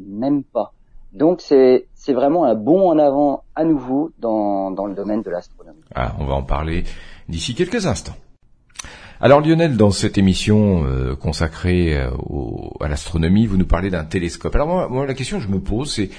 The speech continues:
Speaker 2: c'est pourquoi, euh, on est sans arrêt obligé de, de changer, de faire évoluer les télescopes, de faire de plus en plus gros, euh, de faire évoluer la technologie. Moi, j'en étais resté au,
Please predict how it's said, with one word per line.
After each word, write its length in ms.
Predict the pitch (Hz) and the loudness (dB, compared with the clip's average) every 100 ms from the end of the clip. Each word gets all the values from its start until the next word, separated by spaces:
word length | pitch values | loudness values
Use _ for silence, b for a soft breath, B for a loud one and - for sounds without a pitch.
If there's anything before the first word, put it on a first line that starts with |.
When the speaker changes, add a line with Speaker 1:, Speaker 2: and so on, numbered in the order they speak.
| B - | B -8
Speaker 2:
c'est 160 | - | -6
pourquoi, 720 | - - 180 - 143 143 175 220 B B B - | 2 4 2 -2 -2 0 -2 -8 B B B -4
euh, 280 | 95 95 92 95 | 0 2 2 2
on 140 | 104 | 2
est 200 | 113 107 | 2 2
sans 340 | 92 - 135 | -2 -4 -2
arrêt 180 | 135 143 | -2 -2
obligé 580 | 147 104 101 123 143 151 | -2 -2 0 0 0 0
de, 240 | 110 104 | 0 0
de 160 | 95 95 | -2 -4
changer, 580 | - - 113 98 107 120 | -4 -2 -2 0 0 0
de 100 | 107 | 0
faire 220 | - 107 | -2 -2
évoluer 360 | 104 98 101 107 | 0 0 2 2
les 100 | 95 | 0
télescopes, 360 | 92 87 120 | -2 -2 -4
de 80 | 101 | -2
faire 160 | 90 98 | -2 -2
de 80 | |
plus 240 | 90 113 107 | -2 -2 -2
en 80 | 104 | -2
plus 200 | - 104 | -4 -4
gros, 380 | 95 110 131 127 B B B | 0 2 2 -2 B B B
euh, 340 | 98 98 101 95 | 0 2 2 2
de 100 | 101 | 0
faire 160 | - 113 | 0 2
évoluer 280 | 107 113 | 4 4
la 80 | 113 | 4
technologie. 560 | 107 107 110 113 139 175 | 2 0 2 2 2 0
Moi, 240 | 127 139 87 78 78 95 107 | 0 -2 -6 -12 -10 -8 -4
j'en 220 | 120 135 | 0 2
étais 180 | 127 120 | 2 2
resté 360 | 110 - 131 127 | 0 0 2 4
au, 360 | 107 87 76 | 4 2 0